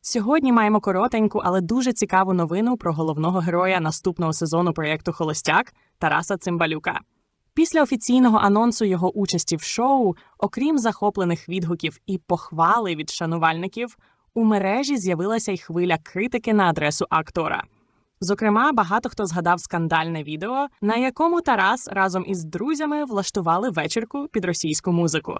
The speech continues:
Після цього Цимбалюк публічно вибачився перед підписниками і пообіцяв бути уважнішим у майбутньому. На захист Тараса виступив ведучий проєкту Григорій Решетник. Він підкреслив, що давно знає актора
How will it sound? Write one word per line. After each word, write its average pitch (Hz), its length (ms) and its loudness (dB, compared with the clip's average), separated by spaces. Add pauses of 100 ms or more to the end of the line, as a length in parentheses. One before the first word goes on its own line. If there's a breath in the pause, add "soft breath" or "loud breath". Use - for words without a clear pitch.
(460 soft breath)
Після 254 280 2
цього 311 280 0
Цимбалюк 220 520 2
публічно 196 560 0
вибачився 175 540 0
перед 160 220 -2
підписниками 285 760 -2 (240 soft breath)
і 240 100 -2
пообіцяв 247 680 2
бути 208 320 -2
уважнішим 165 720 0
у 175 40 -2
майбутньому. 151 580 -4 (540)
На 196 140 2
захист 175 340 -2
Тараса 254 560 -4
виступив 196 540 -4
ведучий 170 360 -4
проєкту 226 600 -6
Григорій 165 480 -2
Решетник. 170 520 -2 (760)
Він 285 240 -2
підкреслив, 220 640 -4
що - 320 -4
давно 214 420 4
знає 180 440 2
актора 294 540 0